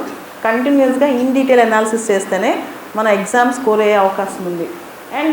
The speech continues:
ఇవన్నీ చదివినా సరే నెగెటివ్ మార్కింగ్. ఒక అబ్బాయి ఉన్నాడు, నైంటీ పెట్టి వచ్చాడు, ఫిఫ్టీ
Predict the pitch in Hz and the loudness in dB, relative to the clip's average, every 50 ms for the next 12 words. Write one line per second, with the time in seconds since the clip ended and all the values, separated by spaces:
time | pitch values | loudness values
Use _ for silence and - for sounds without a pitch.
0 | 247 - 240 262 269 277 320 359 359 - 320 269 254 277 277 285 277 277 254 262 | 2 2 2 2 4 4 2 2 2 2 2 2 2 2 2 2 2 2 2 2
1 | 302 339 277 233 233 240 277 269 240 214 196 190 - - 180 - - - - - | 2 2 2 0 0 0 0 0 2 2 0 0 -2 -6 -6 -8 -8 -10 -14 -16
2 | - - - - - - - - 214 233 - 233 226 - 233 233 226 214 208 196 | -16 -18 -18 -18 -18 -16 -10 -6 -4 0 4 4 6 6 6 6 6 4 2 0
3 | 190 196 208 226 240 247 262 247 220 202 202 - - 214 220 - - 175 - 196 | 0 0 0 0 0 -2 0 0 0 0 0 0 -2 -2 -2 -2 -2 -2 -2 -2
4 | 247 - - 302 - - - - - - - - - - - - - - - - | -4 -4 -6 -8 -12 -14 -16 -18 -18 -18 -18 -18 -20 -20 -20 -20 -20 -20 -18 -12
5 | - - 262 262 - 320 | -8 -8 -8 -6 -4 -2